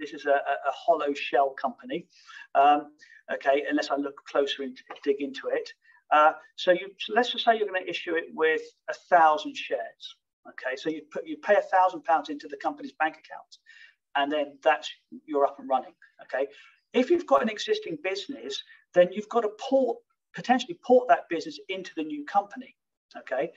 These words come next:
If it's customers and things, that's no problem. You just say to them, "I was trading as Margaret, I'm now trading as Margaret Limited." No big deal, okay? Although, of course, it would be a new contract because the, the limited company is a different,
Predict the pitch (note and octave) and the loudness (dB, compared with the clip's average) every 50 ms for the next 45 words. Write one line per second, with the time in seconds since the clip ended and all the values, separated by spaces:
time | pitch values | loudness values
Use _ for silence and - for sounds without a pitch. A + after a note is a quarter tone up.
0 | - - - - - - _ - A3 B3+ C#4 C#4 - - - - - A#3 A#3 - | -18 -20 -20 -20 -20 -20 _ 2 2 2 4 2 -2 -4 -6 2 4 4 4 4
1 | - - E3 D3 C#3 - B2+ - - - C3 A#2 A#2 B2+ - - E3+ - - E3 | 0 -6 -8 -6 -8 -8 -10 -12 -10 -10 -10 -8 -8 -8 -8 -6 -6 -8 -4 -4
2 | D3 C#3+ C#3 - F#3 E3+ D3 C3 B2+ - C3+ - - D3 C3+ C3+ - C#3 C#3 - | -4 -4 0 2 2 2 2 2 -4 -12 -12 -4 -4 -4 -4 -2 -4 -6 -6 -6
3 | - - - _ _ _ - D3 D3+ - F#3 F#3+ F3 - - - E3+ D#3+ D3 D3 | -12 -20 -20 _ _ _ 2 2 4 6 6 4 4 4 4 4 4 4 4 2
4 | D3 C#3+ C#3 C#3+ C#3+ C#3+ C#3 C#3 C#3 C3+ - D3+ D3 - D3 C#3+ C#3+ D3 D3 D3 | -4 -6 -6 -2 2 4 4 4 4 2 0 -4 -4 -4 -4 -4 -2 -2 -2 -2
5 | C#3+ - - D3 C3+ C3 C#3 C3 C3+ D3 C#3+ D3 C#3+ C3+ C#3 C#3+ C#3 C#3+ C#3+ C#3+ | -2 0 0 0 0 0 -4 -8 -8 0 4 4 4 4 2 -2 -6 -8 -8 -8
6 | B2+ - - - C#3+ C3 - _ _ _ _ _ _ _ - C#3+ C3+ C3+ C#3 C3 | -10 -14 -14 -14 -14 -16 -18 _ _ _ _ _ _ _ -4 -2 -2 -2 -4 -8
7 | - - C#3 B2 - - - - - - C#3+ D#3+ - - - _ _ _ _ - | -6 -6 -6 -6 -6 -10 -16 -10 -4 -2 -2 -2 -2 -4 -12 _ _ _ _ -20
8 | - _ - E3 F3 E3+ F3 F3 E3+ E3+ - - E3+ D#3 F3 F3 E3 D#3 - E3+ | -20 _ 4 4 6 6 6 6 6 4 4 2 0 -2 -2 -4 -4 -2 -2 -2
9 | D#3 D3+ D#3 D#3 E3 E3+ F3+ F#3 F3+ F3+ - - - F#3+ F#3+ F3+ - - - - | -2 -2 -4 -6 -8 -8 -8 -8 -8 -10 -8 -4 -2 -2 -2 -4 -4 -2 0 0
10 | - - - - C#3+ - - D3 C#3 C#3 - - - - _ _ _ _ _ _ | 0 -2 -4 -8 -10 -6 -4 -2 -2 -2 -4 -8 -14 -20 _ _ _ _ _ _
11 | _ _ _ - - - - - D#3 D3+ D3+ - - - D#3+ C#3+ - E3 D3 D3 | _ _ _ -4 -4 -4 -4 -6 -6 -2 0 -2 -2 -2 -6 -2 -2 -2 0 0
12 | C3 C#3 C#3 - - - - - - - G#4+ - | -2 -2 -2 2 2 2 2 2 -4 -14 -18 -18